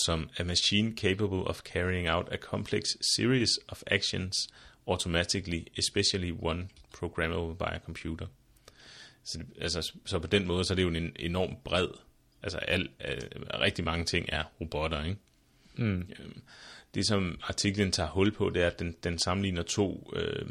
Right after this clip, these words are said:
Speaker 1: folkevogns, hvad skal man sige, øh, sager fra sidste år, fra to tusind og femten. Den er fra, fra september femten, den her.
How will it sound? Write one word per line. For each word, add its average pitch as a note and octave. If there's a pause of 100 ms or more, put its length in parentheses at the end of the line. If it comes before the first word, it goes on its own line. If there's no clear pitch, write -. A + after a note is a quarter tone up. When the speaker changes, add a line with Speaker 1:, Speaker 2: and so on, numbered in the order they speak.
(120)
Speaker 1:
folkevogns, G2 (800)
hvad -
skal D#2+
man D#2+
sige, D#2+ (480)
øh, F2 (800)
sager E2
fra E2 (100)
sidste F#2
år, D2
fra -
to -
tusind -
og -
femten. F2+
Den F2
er F2
fra, -
fra E2+ (100)
september -
femten, F2
den F2
her. -